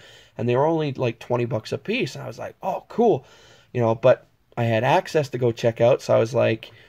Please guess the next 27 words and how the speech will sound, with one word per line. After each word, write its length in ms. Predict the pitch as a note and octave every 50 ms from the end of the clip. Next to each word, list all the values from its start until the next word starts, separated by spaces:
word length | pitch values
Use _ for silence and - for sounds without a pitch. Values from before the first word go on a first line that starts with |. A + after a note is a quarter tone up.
| - _ _
you 80 | - -
know, 160 | C#3 B2+ A#2+
"When 160 | B2 A#2+ A#2+
I 60 | B2 A#2+
come 180 | - C#3+ C#3+
back 220 | C#3 C#3 B2+ - -
tomorrow 420 | - B2 B2+ D#3+ F3 E3+ E3 D3+
or 220 | C#3 B2+ B2+ B2
whatever, 440 | A#2+ A#2+ A#2+ A#2+ B2 C3 C#3+ C#3 -
I'm, 280 | - A#2 A#2 A#2 A2+ -
I'm 140 | - A2+ A2
probably 260 | - A#2 A2+ A2+ A#2
gonna 140 | A#2+ A#2+ A#2
pick 260 | - - - A#2 -
up 160 | G3 - -
a 60 | E3 B2
box." 540 | - - - - - _ - - - - _ _ _ -
Yeah, 240 | - A2 A2+ A2+ - -
well, 440 | - A2+ A#2+ A#2 A2+ A2+ A2+ A#2 - - - - - - - - - - _ -
when 160 | A#2+ A#2+ A#2+
I 80 | A#2+
went 200 | B2 C3 C3+ C3+
back 400 | C3+ C#3 C3 B2+ C3 B2+ B2+ - - - - - - - _ _ _
for 640 | - - - - A#2 A2+ A2+ A2+ A2 A2 A2 - - _ _ _
my 220 | - A2 A2+ A#2 B2
next 360 | C#3+ F3 F3 - - - - -
Access, 840 | C#3+ B2 B2 B2 - - - A2+ A2+ A2 - - - - - -